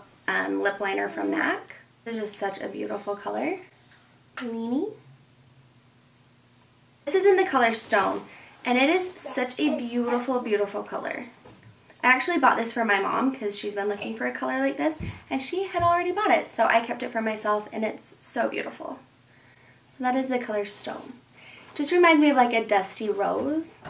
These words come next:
I've had this planner since October and I have been using it and loving it so much. I'm much better at writing things down in a planner than putting it in my phone or something. I tend to forget about things if they're in my phone, but if I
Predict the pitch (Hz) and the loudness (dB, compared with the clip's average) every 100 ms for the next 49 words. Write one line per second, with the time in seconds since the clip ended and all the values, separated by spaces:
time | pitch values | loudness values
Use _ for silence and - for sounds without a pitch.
0 | - - - - - - - - 453 440 | -16 -16 -18 -20 -20 -20 -4 4 6 8
1 | 359 285 285 - 254 240 240 240 208 - | 6 6 2 4 6 6 4 2 4 4
2 | - - 233 226 240 240 220 214 220 240 | 4 2 4 8 8 6 6 6 4 2
3 | 226 247 320 302 311 294 285 226 226 254 | 0 4 4 6 6 6 6 4 4 4
4 | 254 247 220 - 262 247 240 - - - | 6 4 0 2 6 6 6 0 -14 -8
5 | - 294 311 320 320 285 269 - 220 220 | 6 8 8 8 6 6 8 6 6 6
6 | 202 214 214 220 208 208 196 196 320 370 | 6 4 -4 -6 2 4 4 6 8 8
7 | 370 - 254 254 254 262 - - 277 262 | 6 6 6 6 2 0 -8 -4 -2 2
8 | 262 247 240 226 220 202 202 196 196 202 | 2 4 4 4 6 4 4 2 2 0
9 | 196 - 190 - 208 208 240 247 254 240 | -2 -4 -6 0 0 0 0 0 0 -2
10 | 214 202 196 185 - 190 196 202 202 196 | 2 4 6 4 2 -4 -4 -6 -4 -4
11 | 190 202 202 196 208 - - - 254 247 | -4 -2 0 0 -6 -18 -6 4 6 8
12 | 262 240 | 6 6